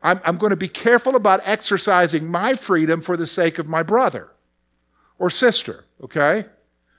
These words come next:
So the immature will be damaged by the actions of the mature. That's what we need to realize.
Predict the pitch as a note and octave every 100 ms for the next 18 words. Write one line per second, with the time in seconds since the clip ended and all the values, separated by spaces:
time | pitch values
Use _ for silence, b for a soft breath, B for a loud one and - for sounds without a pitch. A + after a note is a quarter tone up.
0 | b b b b b b b b - A3
1 | F#3 G3 G#3+ C#4 D#4+ A#3 - G#3+ G#3 F#3
2 | G3 F#3+ F#3 E3 G3+ G#3 A#3+ B3 G3 -
3 | F#3+ F#3+ F#3+ F#3+ F3 F3 G3+ - G#3+ G3
4 | F#3+ - E3+ D#3+ E3+ E3+ - G3+ C#3+ A2+
5 | D3 F3+ - A3 F#3+ F3+ E3+ D3+ D3 C#3+
6 | A#2+ F2 - -